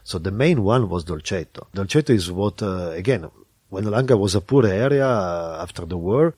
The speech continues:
Dolcetto is what, uh, brought the, the, the wellness in, uh, in Langa because it's a, it's a very good wine. Somehow it's a unique wine, Dolcetto, because of, it's a tannic wine you can have every day.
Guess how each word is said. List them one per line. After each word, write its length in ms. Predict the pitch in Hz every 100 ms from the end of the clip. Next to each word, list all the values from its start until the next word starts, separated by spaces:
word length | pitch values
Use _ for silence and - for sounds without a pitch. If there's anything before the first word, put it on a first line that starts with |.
| -
Dolcetto 360 | 107 - 156
is 140 | 120 90
what, 280 | 87 98 101
uh, 220 | 87 90
brought 420 | 90 107 127 131
the, 120 | 120
the, 320 | 101 101 92 87 92
the 260 | - 95
wellness 480 | 98 117 143 135 -
in, 140 | 98 92
uh, 120 | 85
in 240 | 85 92
Langa 360 | 98 131 147 87
because 300 | 87 101 87
it's 180 | 92 104
a, 480 | 90 85 82 82 78
it's 160 | 92 -
a 40 |
very 200 | 104 123
good 160 | 135 123
wine. 440 | 107 117 117 117 - - - -
Somehow 460 | - 139 127 143
it's 180 | 113 92
a 80 | 95
unique 400 | 101 139 139 -
wine, 300 | 104 101 101
Dolcetto, 480 | 92 - 95 - 85
because 280 | 87 92 90
of, 120 | 90 - -
it's 220 | 90 80
a 80 | 85
tannic 400 | - 123 131 131
wine 200 | 113 113
you 60 | 98
can 220 | 95 90 -
have 180 | 95 85
every 340 | 95 120 131
day. 340 | 120 117 120